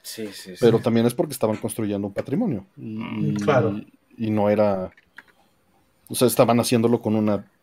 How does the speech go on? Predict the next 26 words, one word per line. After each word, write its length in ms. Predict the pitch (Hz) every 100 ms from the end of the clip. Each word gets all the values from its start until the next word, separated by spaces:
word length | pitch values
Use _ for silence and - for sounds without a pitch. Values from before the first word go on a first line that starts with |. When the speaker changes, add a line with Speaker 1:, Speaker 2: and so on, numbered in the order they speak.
| _
Speaker 2:
una, 360 | 107 110 107 101
con 120 | 107 110
una 120 | 107
finalidad, 500 | 101 92 92 139 92
¿no? 240 | 98 220 _ -
Speaker 3:
Mm. 140 | 156 135 131 -
Speaker 2:
Y 80 | 120
lo 80 | 110
hablaron 300 | 107 110 110
muy 160 | 107 101
directo 340 | 104 101 -
así. 200 | - 101 - _ _ - - - -
Sí, 140 | - 131
ahí 160 | 127
anda 200 | 127 127
el, 120 | 113 117
eh, 180 | 113 117
¿ya 140 | 127
se 120 | -
escondió? 360 | 120 117 117 180
No, 120 | 185
ahí 140 | 160 131
sigue, 380 | - 113 107 110 - _
ahí 120 | 113
sigue 280 | 107 120 110
el, 200 | 98 95